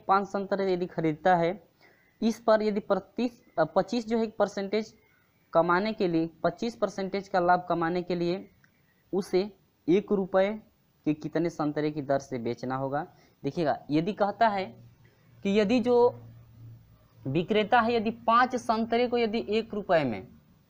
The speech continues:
जो विक्रेता है पाँच संतरे को यदि एक रुपये में खरीदता है,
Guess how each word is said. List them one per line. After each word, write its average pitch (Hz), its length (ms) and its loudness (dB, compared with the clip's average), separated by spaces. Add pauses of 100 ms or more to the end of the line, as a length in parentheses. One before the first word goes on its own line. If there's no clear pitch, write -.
(600)
जो 151 160 -2
विक्रेता 180 480 0
है 208 160 0
पाँच 208 340 -2
संतरे 202 380 -2
को 208 100 -4
यदि 196 340 -4
एक 190 160 0
रुपये 202 300 0
में 196 140 -6
खरीदता 190 500 0
है, 185 260 -4